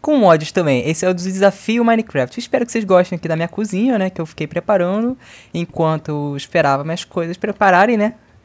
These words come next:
Que demorou bastante <laughs> pra preparar, vocês vão entender o que eu tô falando já já. E espero que vocês tenham gostado daqui da minha cozinha, né? Minha, deixa eu ver na minha geladeira o que que a gente tem, ó. Um bolo. Poxa, a gente só tem uma maçã. É, eu acho que realmente a gente precisa fazer algumas compras, né?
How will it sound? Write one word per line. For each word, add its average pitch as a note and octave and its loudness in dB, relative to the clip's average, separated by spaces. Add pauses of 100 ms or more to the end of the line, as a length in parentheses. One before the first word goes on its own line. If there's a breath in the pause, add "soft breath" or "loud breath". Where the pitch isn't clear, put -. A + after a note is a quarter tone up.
(480 soft breath)
Que C#3 -2
demorou E3+ -2
bastante F#3 -2
<laughs> - -
pra - 0
preparar, F#3+ 6
vocês D#3 -6
vão D#3 -4
entender C#3+ -6
o C3+ -4
que - -14
eu C3 -6
tô - -20
falando B2+ 0
já C3 -2
já. C#3+ -2 (720 loud breath)
E F#3 -4
espero A#3 -8
que - -12
vocês - -12
tenham G#3+ -2
gostado G3+ 0
daqui G3 -2
da F3 2
minha F3+ -2
cozinha, G3 -2
né? G3+ 0
Minha, D#3 -4
deixa - -12
eu F#3+ -4
ver E3 -4
na D3+ 0
minha C#3+ -2
geladeira B2+ -4
o - -4
que C3+ -14
que C3+ -6
a C3 -6
gente C3 -14
tem, A3+ -4
ó. B3+ -6 (100)
Um F#3+ -4
bolo. G#3 0 (120)
Poxa, G3+ -6
a - -4
gente E3 -6
só E3 -4
tem F3+ -8
uma G#3+ -2
maçã. F#3 -4 (1000 loud breath)
É, F3 -2
eu B3+ -6
acho E3+ -6
que - -10
realmente G3 0
a - -10
gente G3 -4
precisa F#3+ -4
fazer F#3 -4
algumas G3 -4
compras, B2+ -4
né? B2 -6